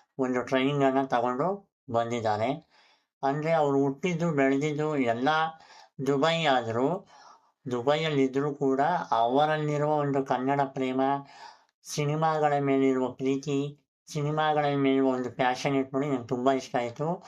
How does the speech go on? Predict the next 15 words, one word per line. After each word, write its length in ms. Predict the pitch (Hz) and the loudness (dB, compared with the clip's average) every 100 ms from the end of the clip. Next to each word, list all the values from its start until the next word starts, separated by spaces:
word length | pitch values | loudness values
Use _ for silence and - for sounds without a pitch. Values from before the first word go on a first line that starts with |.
| - - - | -18 -18 -6
ಅವರು 460 | - 120 135 165 170 | -2 0 0 0 0
ಕೂಡ 200 | 151 147 | -2 0
ನಾನು 260 | 160 139 | 0 -2
ಕನ್ನಡ 320 | 135 123 131 147 | -2 0 0 -2
ಚಿತ್ರರಂಗದಲ್ಲಿ 920 | 139 135 139 135 131 131 127 131 143 | -2 -4 0 0 2 0 0 -2 0
ನಟನಾಗ್ಬೇಕು 840 | 120 110 139 135 127 120 120 135 | 0 0 2 2 0 -2 -4 -2
ಅಂತ 220 | 123 120 156 180 180 _ _ _ _ _ - | -4 -2 -2 -4 -8 _ _ _ _ _ -2
ಕನ್ನಡ 220 | 131 131 | 0 2
ಇಂಡಸ್ಟ್ರಿಗೆ 680 | 143 139 127 139 123 143 170 | 2 0 0 -2 -2 -2 -2
ಕಾಲಿಟ್ಟಿದ್ದಾರೆ. 720 | 139 120 120 135 117 107 113 156 - - - - _ 135 | 0 0 0 -2 0 0 0 -4 -8 -20 -20 -20 _ -2
ಮತ್ತೆ 300 | 135 135 175 175 - | -2 -2 -4 -2 -2
ಅವ್ರನ್ನ 300 | 120 127 139 | 0 0 0
ನಾನು 160 | 135 | 0
ಫಸ್ಟ್ 340 | 120 131 - - | -2 -4 -4 -2
ಟೈಮ್ 200 | 165 | -2